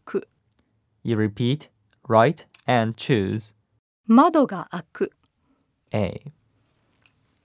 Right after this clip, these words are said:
Speaker 2: One.
Speaker 1: お金出る。お金が出る。
Speaker 2: Two.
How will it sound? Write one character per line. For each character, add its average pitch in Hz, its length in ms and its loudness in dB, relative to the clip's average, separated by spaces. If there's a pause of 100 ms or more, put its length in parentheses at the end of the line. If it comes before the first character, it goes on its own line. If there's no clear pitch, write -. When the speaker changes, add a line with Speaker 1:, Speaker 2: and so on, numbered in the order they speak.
(720)
Speaker 2:
One. 120 400 4 (1300)
Speaker 1:
お 196 140 0
金 302 560 2 (400)
出 226 280 0
る。 151 200 -4 (2750)
お 196 100 -4
金 330 360 0
が 285 180 4
出 208 180 -2
る。 123 160 -8 (2250)
Speaker 2:
Two. 101 420 0